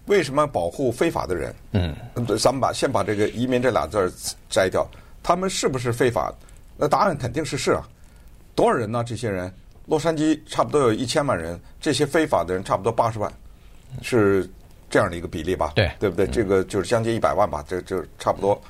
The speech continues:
Speaker 1: 啊，是这么一个情况。那么双方的逻辑是什么呢？双方的逻辑是这样的：作为川普政府一方，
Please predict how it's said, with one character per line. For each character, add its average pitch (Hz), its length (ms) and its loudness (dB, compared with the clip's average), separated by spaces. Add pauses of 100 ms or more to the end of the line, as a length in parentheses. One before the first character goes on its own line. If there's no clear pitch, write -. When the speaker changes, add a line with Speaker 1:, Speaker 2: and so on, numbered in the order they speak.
Speaker 1:
啊， 98 80 -4
是 98 140 -8
这 123 100 -4
么 101 120 -2
一 82 100 -6
个 90 100 0
情 - 160 -8
况。 98 180 0 (880)
那 131 60 0
么 127 100 4 (220)
双 233 300 0
方 226 120 0
的 160 120 0
逻 113 200 2
辑 190 160 -2
是 113 140 -4
什 80 100 -10
么 73 120 -12
呢？ 85 120 -10 (600)
双 180 200 0
方 175 140 0
的 135 80 0
逻 107 180 0
辑 139 220 -4
是 113 160 -8
这 160 120 0
样 135 180 0
的： - 120 -10 (640)
作 208 240 2
为 143 260 -4 (240)
川 247 220 -2
普 139 80 0
政 123 180 0
府 107 120 -6
一 92 100 -4
方， 127 220 2